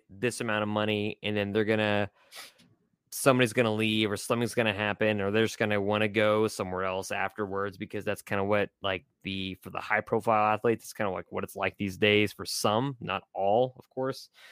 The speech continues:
Uh, but <sighs> what is A and M?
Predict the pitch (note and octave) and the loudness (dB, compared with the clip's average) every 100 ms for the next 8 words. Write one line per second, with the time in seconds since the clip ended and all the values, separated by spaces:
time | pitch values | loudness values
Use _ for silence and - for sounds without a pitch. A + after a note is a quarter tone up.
0 | - - _ _ - A2 A2+ A2 G2+ A#2 | -20 -20 _ _ 2 8 8 8 4 -2
1 | - _ - - - - - - - - | -4 _ -6 -6 -8 -14 -20 -20 -20 -20
2 | - _ _ - _ _ _ _ _ _ | -20 _ _ -20 _ _ _ _ _ _
3 | - - _ _ _ _ - D#3+ B3+ G3+ | -18 -18 _ _ _ _ -2 8 8 8
4 | G#2+ G#2+ - - | 4 0 -2 -6